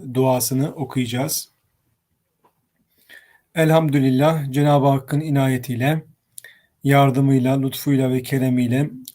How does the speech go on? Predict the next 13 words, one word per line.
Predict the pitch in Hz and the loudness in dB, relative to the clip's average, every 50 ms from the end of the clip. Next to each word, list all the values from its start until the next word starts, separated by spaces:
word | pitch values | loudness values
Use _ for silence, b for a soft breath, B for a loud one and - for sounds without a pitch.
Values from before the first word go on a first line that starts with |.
| _ _ | _ _
bu | 143 139 | -2 0
Ramazan-ı | 147 143 139 139 139 123 135 139 139 139 131 | 2 4 4 4 2 2 2 2 2 2 0
Şerif'te | 113 - - 131 120 117 117 117 - 143 151 156 - - _ _ _ _ b b b b b b b b b b | -2 -2 -2 -2 -2 -4 -6 -4 -2 -2 -2 -2 -6 -12 _ _ _ _ b b b b b b b b b b
hemen | _ - 156 156 156 147 143 147 - - - _ _ _ _ _ _ | _ -2 0 2 2 2 2 0 -4 -8 -16 _ _ _ _ _ _
üçte | 156 147 - - - 170 165 | -6 -6 -4 0 0 2 2
ikisi | 160 165 - 135 - - - 143 143 139 - - _ _ _ _ _ _ _ _ _ _ _ _ _ _ _ | 2 0 -2 -2 0 0 0 0 0 -2 -4 -10 _ _ _ _ _ _ _ _ _ _ _ _ _ _ _
geçmiş | 139 139 135 - - 143 135 - - | -2 -2 -2 -2 -6 -8 -8 -8 -6
oldu. | 151 131 123 123 120 113 120 151 156 151 | -4 -2 -2 -2 -2 -2 -2 -2 -4 -4
Kur'an-ı | - - 151 147 143 143 131 | -4 -2 0 2 2 2 0
Kerim'e | - - 135 127 127 160 170 | 0 -2 -2 -2 -2 -2 -2
geçmiş | 147 143 139 - 156 135 - - | -2 -2 -2 -4 -6 -8 -6 -6
olduk | 127 123 110 113 - | -6 -8 -8 -10 -8
elhamdülillah. | 147 139 123 127 127 123 120 117 113 117 113 117 143 170 165 | -6 -4 -2 -2 -2 -2 -4 -4 -6 -6 -4 -2 -2 -4 -4